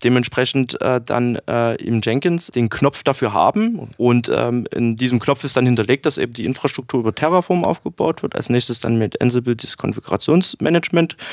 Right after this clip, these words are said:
durchgeführt wird. Und dann am Ende auch noch ein Deployment mit Ansible durchgeführt wird und am Ende kurze Skriptstests durchgeführt werden und, ähm, ja, dann am Ende kommt dann eben der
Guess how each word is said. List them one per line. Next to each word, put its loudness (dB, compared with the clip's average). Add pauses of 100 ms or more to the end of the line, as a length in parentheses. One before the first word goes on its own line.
(180)
durchgeführt 0
wird. 2 (720)
Und 6
dann 4
am 4
Ende 4
auch 4
noch 2
ein 2
Deployment 2
mit -4
Ansible -4
durchgeführt -4
wird -6
und -6
am -4
Ende 2
kurze 2
Skriptstests -2
durchgeführt 0
werden 4
und, 2
ähm, 2
ja, 2
dann 0
am 0
Ende 2
kommt -4
dann -2
eben -2
der 0